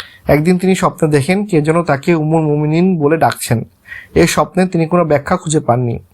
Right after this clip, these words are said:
কেমন এক অস্থিরতার মধ্যে তার দিন কাটছে। এই অবস্থায় একদিন রাজদাসী আব্রাহা তার কাছে পয়গাম নিয়ে আসেন, মহানবী সাল্লাল্লাহু আলাইহি ওয়াসাল্লামের সঙ্গে বিবাহের পয়গাম।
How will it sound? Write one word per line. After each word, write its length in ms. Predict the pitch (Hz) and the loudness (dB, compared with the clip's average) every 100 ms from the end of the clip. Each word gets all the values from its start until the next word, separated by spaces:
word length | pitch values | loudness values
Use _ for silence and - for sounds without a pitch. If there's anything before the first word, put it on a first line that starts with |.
| - - - _ - | -20 -20 -20 _ 0
কেমন 300 | 151 170 175 | 2 2 0
এক 220 | 170 - | -2 -2
অস্থিরতার 560 | 175 - 170 175 185 | -2 -2 0 0 2
মধ্যে 340 | 175 156 151 185 185 - | 0 0 2 0 -2 0
তার 240 | 165 170 | 0 2
দিন 200 | 156 165 | -2 -2
কাটছে। 460 | 165 131 - - - - - - - - | 0 0 0 -4 -6 -6 -16 -20 -20 -2
এই 80 | - | 4
অবস্থায় 460 | 165 156 160 - 185 | 4 2 -2 0 0
একদিন 560 | 156 143 151 175 214 214 - - - | 0 -2 -2 -2 -2 -6 -20 -8 2
রাজদাসী 720 | 147 139 151 147 135 - 196 | 2 2 0 0 0 0 0
আব্রাহা 540 | 147 139 143 139 165 | 0 0 0 2 0
তার 220 | 180 151 | 0 -2
কাছে 300 | 147 147 170 | 0 -2 0
পয়গাম 400 | 190 151 143 165 | 0 0 2 0
নিয়ে 220 | 160 143 135 | 0 0 0
আসেন, 280 | 131 - - - - - - | 0 -2 -4 -8 -18 -20 0
মহানবী 240 | 151 160 175 | 2 2 0
সাল্লাল্লাহু 320 | 180 151 151 | 0 0 2
আলাইহি 160 | 151 | 2
ওয়াসাল্লামের 440 | 151 143 151 151 156 | 0 0 0 0 0
সঙ্গে 320 | - 160 190 | 0 0 2
বিবাহের 320 | 165 147 156 | 0 0 -2
পয়গাম। 480 | 156 131 127 127 139 | 0 0 2 -2 -4